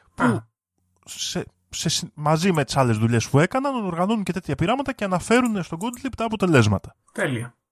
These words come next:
Speaker 1: Πέρα από τα ναρκωτικά, πειραματίστηκαν και με διάφορα άλλα πράγματα, όπως ιούς που αναφέραμε και πριν και βακτήρια και μικροοργανισμούς, αλλά και άλλες πιο εξωτικές μεθόδους, όπως τη στέρηση των αισθήσεων, sensory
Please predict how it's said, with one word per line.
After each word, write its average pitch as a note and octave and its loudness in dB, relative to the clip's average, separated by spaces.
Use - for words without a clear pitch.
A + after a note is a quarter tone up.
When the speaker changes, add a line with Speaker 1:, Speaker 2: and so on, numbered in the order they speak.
Speaker 1:
Πέρα G#3 4
από A#3 4
τα F3 4
ναρκωτικά, A#2 2
πειραματίστηκαν C3+ -4
και E3 -8
με D#3+ -4
διάφορα E3 4
άλλα G#2 4
πράγματα, G#2+ -4
όπως B2+ 0
ιούς A#2 0
που G#2 -6
αναφέραμε G#2 0
και G#2 -6
πριν G#2 -4
και G#2 -8
βακτήρια G2+ -2
και A2 -2
μικροοργανισμούς, G#2+ -2
αλλά E3 -2
και E3+ -2
άλλες G#3 0
πιο - 0
εξωτικές B2+ 0
μεθόδους, G#2 0
όπως F3+ -4
τη - -6
στέρηση D3 -4
των A2+ -4
αισθήσεων, A2+ 0
sensory A#2+ -2